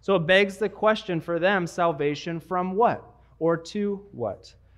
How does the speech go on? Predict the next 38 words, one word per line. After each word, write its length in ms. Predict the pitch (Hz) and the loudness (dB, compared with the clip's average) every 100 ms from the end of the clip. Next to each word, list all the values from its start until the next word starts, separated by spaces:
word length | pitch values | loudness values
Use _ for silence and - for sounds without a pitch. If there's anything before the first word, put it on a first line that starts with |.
| _ _ _ | _ _ _
So 160 | - 175 | -4 -2
they 360 | 151 185 220 | 0 8 10
reveal, 720 | 214 185 151 147 139 135 143 - | 10 6 2 -2 0 -2 -4 -6
these 140 | 156 | -8
two 160 | 147 190 | -4 -2
disciples, 600 | 180 180 160 156 151 135 | 0 4 4 4 -2 -6
what 160 | 147 147 | -10 -8
Christ 520 | 170 165 170 - - | -2 0 -2 -6 -10
meant 380 | 160 156 156 151 - | -6 -4 -6 -10 -12
for 160 | 160 147 | -6 -2
them. 400 | 135 113 110 120 | 0 -2 -6 -12
This 100 | 135 | -12
is 60 | |
verse 180 | 139 151 | -8 -8
twenty-one. 540 | - 160 151 131 113 113 - _ _ - - _ _ | -6 -6 -4 -2 -4 -8 -16 _ _ -20 -20 _ _
"But 160 | 175 175 | 6 6
we 340 | 147 185 220 | 6 2 2
had 220 | 214 208 190 | 2 0 0
hoped 500 | 170 147 131 - - - _ _ _ | 0 0 0 -4 -20 -20 _ _ _
that 160 | 156 139 | 0 0
he 320 | - 202 208 | -2 -2 0
was 320 | 196 185 170 | 6 6 4
the 100 | 175 | 0
one 460 | 156 151 147 135 127 | -2 0 2 0 -2
to 160 | 151 | -6
redeem 760 | 131 123 120 143 143 143 139 147 139 _ | -8 -10 -8 -6 -4 -4 -6 -10 -14 _
Israel." 540 | 135 123 - 104 95 - _ _ - | -10 -10 -14 -20 -20 -20 _ _ 0
That 260 | 170 160 | 4 4
was 160 | 143 131 | 2 -6
their 160 | 127 110 | -8 -8
hope. 500 | - 135 117 - _ _ _ _ _ | -10 -10 -10 -14 _ _ _ _ _
That 120 | 160 | 2
was 140 | 160 147 170 | 2 0 -2
everything 440 | 180 180 180 170 | -2 -2 -2 -2
they 80 | 151 | -2
put 320 | 160 151 120 | -2 -4 -2
on 220 | 135 131 | -6 -10
Jesus, 640 | 127 123 110 104 - - | -10 -10 -10 -14 -16 -20